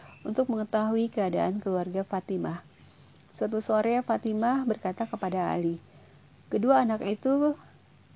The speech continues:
kedua anak kita tampak tidak sehat. Dapatkah engkau mencari kulit binatang untuk kita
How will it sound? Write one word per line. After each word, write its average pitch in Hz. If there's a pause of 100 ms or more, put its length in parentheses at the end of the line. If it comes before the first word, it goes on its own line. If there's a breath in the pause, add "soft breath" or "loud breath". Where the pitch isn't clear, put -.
(300)
kedua 254
anak 202
kita 226
tampak 180
tidak 185
sehat. 175 (420 loud breath)
Dapatkah 196
engkau 190
mencari 185
kulit 175 (160)
binatang 180
untuk 190
kita 202